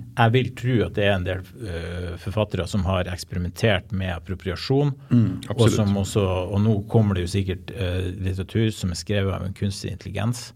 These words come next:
Speaker 2: Mm.
Speaker 1: og som handler om sånn syntaks i, eh,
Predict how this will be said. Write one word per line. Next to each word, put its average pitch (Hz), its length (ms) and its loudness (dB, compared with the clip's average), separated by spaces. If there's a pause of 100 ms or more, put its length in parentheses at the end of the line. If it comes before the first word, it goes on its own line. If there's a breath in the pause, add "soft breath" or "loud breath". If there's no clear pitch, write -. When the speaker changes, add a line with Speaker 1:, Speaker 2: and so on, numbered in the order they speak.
Speaker 2:
Mm. 117 420 0
Speaker 1:
og 95 100 -4
som 90 380 -2
handler 98 340 2
om 85 140 -2
sånn 82 320 -2
syntaks - 1000 -4
i, 80 540 -4
eh, 80 460 -4